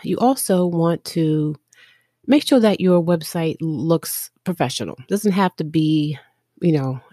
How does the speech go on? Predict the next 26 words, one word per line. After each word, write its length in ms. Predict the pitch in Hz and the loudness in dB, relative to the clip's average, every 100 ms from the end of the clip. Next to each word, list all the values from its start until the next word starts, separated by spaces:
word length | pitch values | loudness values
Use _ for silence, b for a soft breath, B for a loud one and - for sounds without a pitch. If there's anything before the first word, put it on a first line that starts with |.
| _ | _
top 240 | - 185 - | -2 -2 2
of 60 | |
the 80 | 165 | 2
line, 480 | 160 165 165 165 160 | 4 4 2 2 0
top 260 | - 160 | -2 -4
notch. 380 | 143 151 160 156 | -2 -2 -2 -4
You 60 | - | -4
don't 120 | 156 | -4
have 120 | 160 | -4
to 60 | 156 | -6
spend 540 | - 156 156 156 151 - _ _ _ _ _ - - | -6 0 2 0 -2 -8 _ _ _ _ _ -20 -6
hundreds 400 | - 165 165 160 | 2 2 2 -2
of 120 | 143 | -2
dollars 420 | 143 156 160 156 | -2 0 0 0
on 140 | 156 | -4
themes, 600 | 147 165 165 160 160 160 - _ _ _ _ _ _ _ _ _ | -2 0 2 2 0 -4 -14 _ _ _ _ _ _ _ _ _
um, 260 | - 165 151 | -2 0 2
or, 260 | 165 160 | 4 4
you 60 | 180 | 2
know, 200 | 147 131 - - _ _ - | 0 -2 -10 -20 _ _ 0
well, 160 | 240 233 | 4 4
you 100 | 233 | 4
may 140 | 247 | 4
wanna 160 | 202 170 | 2 0
pay 180 | 175 | -2
someone 560 | 156 - 151 143 143 143 | -4 -4 -4 -4 -6 -8